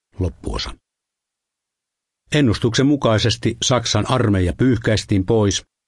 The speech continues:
ensimmäisessä maailmansodassa, ja monet kaatuivat surmattuina.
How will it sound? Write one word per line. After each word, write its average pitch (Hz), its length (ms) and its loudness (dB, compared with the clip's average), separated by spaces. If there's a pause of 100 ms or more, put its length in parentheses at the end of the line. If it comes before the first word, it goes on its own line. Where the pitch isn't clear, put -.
(140)
ensimmäisessä 107 720 2
maailmansodassa, 98 880 0 (400)
ja 101 100 2
monet 107 480 0
kaatuivat 101 540 0
surmattuina. 69 720 -4